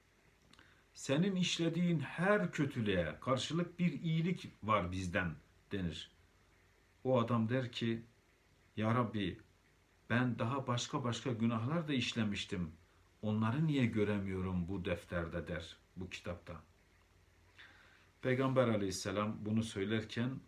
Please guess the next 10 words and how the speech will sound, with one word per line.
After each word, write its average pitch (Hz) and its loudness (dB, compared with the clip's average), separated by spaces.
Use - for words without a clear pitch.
azı 120 -2
dişleri, 107 -4
e, 80 -6
görününce, 101 0
görününceye 95 0
kadar 123 -2
güldü 92 -2
diyor 95 0
hadisin 90 -4
ravisi. 85 -4